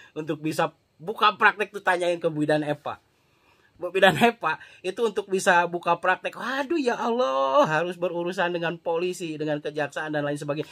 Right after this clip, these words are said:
Kita sehari dua hari belajar di sini, ada yang komplain, nonsen, bener nggak? Tapi kita mempunyai wadah hukum.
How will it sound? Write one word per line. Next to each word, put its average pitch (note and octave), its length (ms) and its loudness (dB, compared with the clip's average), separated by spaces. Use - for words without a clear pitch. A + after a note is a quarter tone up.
Kita B2+ 320 -6
sehari E3+ 400 4
dua F#3 200 4
hari F#3+ 240 0
belajar D#3 440 2
di F3+ 80 -2
sini, F#3+ 300 -2
ada A2+ 200 -10
yang C3 200 -6
komplain, D#3+ 440 -4
nonsen, B2+ 560 -8
bener G#3 280 -4
nggak? - 80 -20
Tapi F3+ 240 -12
kita G3 160 -2
mempunyai D3+ 480 -2
wadah B2 240 -2
hukum. A2+ 400 -12